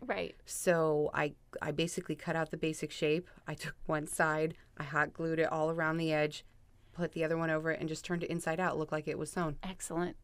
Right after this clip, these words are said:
Speaker 1: Excellent. Hot glue. I have hot glued many a costume together. I have stapled some costumes together
Speaker 2: Stapling
Speaker 1: safely.
Speaker 2: works, too.
Speaker 1: Mm-hmm. In a lot of
Speaker 2: Yes.
Speaker 1: situations. So back to maybe some things you should think about. Um,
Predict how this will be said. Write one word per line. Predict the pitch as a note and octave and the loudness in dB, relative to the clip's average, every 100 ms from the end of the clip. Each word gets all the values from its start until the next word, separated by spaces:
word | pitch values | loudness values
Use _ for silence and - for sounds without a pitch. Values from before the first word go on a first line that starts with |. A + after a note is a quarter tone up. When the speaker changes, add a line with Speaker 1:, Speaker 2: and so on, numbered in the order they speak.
| - | -2
Speaker 1:
Excellent. | A3+ - G3 F#3+ F3 - - - | -2 -2 -2 -2 -4 -8 -18 2
Hot | - B3+ | 10 10
glue. | B3+ A#3 | 10 8
I | A3 | 6
have | G#3 | 4
hot | G#3 G3+ | 2 4
glued | G#3+ G#3 | 2 2
many | G#3 G3 F#3+ | 0 -2 -6
a | |
costume | - F3 F3+ F#3 | -4 -6 -4 -8
together. | F#3+ - F#3+ G3+ | -4 0 2 4
I | |
have | B3+ - | 2 0
stapled | - D4 - F3 - | 2 2 2 -2 -2
some | F#3+ | -8
costumes | F3 E3+ F3 F#3 F3+ | -6 -6 -6 -6 -6
together | - F3+ E3+ F#3 - | -6 -6 -4 -6 -10
Speaker 2:
Stapling | - | 0
Speaker 1:
safely. | G#3+ G4 G4 D4 | 0 6 6 6
Speaker 2:
works, | A#3 - | 0 -4
too. | D4 F3+ A#3+ | -4 -4 0
Speaker 1:
Mm-hmm. | A#3 A#3+ D4 - - | 2 2 -2 -6 -10
In | A3 | -8
a | A3 | 2
lot | A#3+ | 4
of | D4 | 4
Speaker 2:
Yes. | C4+ | 4
Speaker 1:
situations. | D#4 E4 E4 B3 - - - - - - - - - | 2 4 2 2 2 0 0 -10 -18 -16 -16 -16 4
So | - | 12
back | F#4 E4+ | 12 12
to | F#4 | 12
maybe | D4+ C4 | 12 12
some | C4+ B3+ | 8 6
things | B3+ B3 A3+ | 8 8 8
you | A3+ A#3 | 6 4
should | B3 G#3 | 4 6
think | A#3 B3+ | 6 8
about. | C4 G#3+ F#3 F#3+ - | 8 10 12 10 8
Um, | G3+ G3 G3 F#3 F#3 | 6 8 8 6 4